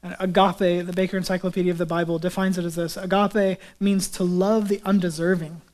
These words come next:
despite disappointment and rejection. And though agape has more to do with moral principle than with inclination or liking, it never means the cold religious kindness shown from duty alone, as scriptural examples abundantly prove. Agape,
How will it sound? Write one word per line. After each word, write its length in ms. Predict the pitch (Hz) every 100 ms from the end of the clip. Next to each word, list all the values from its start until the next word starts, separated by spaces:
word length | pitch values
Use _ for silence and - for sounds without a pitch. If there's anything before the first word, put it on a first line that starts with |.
| _ _ _ _
despite 560 | 180 - - 214 262 -
disappointment 720 | 240 254 - 214 202 196 185
and 140 | 180
rejection. 640 | 185 175 160 - - 185 180 _ _ _ _ _ _ -
And 140 | 190
though 160 | 196 220
agape 420 | 220 208 208 208
has 180 | 185 190
more 220 | 202 220
to 100 | 226
do 120 | 226
with 140 | 220 190
moral 220 | 208 208
principle 480 | 190 202 185 190 196
than 160 | 190
with 180 | 190 175
inclination 600 | 208 208 208 196 190 208
or 80 | 190
liking, 500 | 170 180 185 208 226 - - - _
it 120 | 190
never 420 | 180 185 196 233 180
means 300 | 175 175 -
the 100 | 180
cold 500 | - - 202 196 180
religious 400 | 170 185 175 -
kindness 440 | - 185 175 160
shown 260 | - 190 180
from 160 | 180
duty 260 | 175 175 180
alone, 460 | 170 175 180 180 160 _ _
as 80 | 165
scriptural 420 | - 190 - 190
examples 460 | 185 180 175 175 170
abundantly 480 | 160 165 175 - 175
prove. 360 | - - - - _ _ _ _ _ _ _ _ _ _ _ _ _ _ _ _ _ -
Agape, 560 | 165 190 185 175 160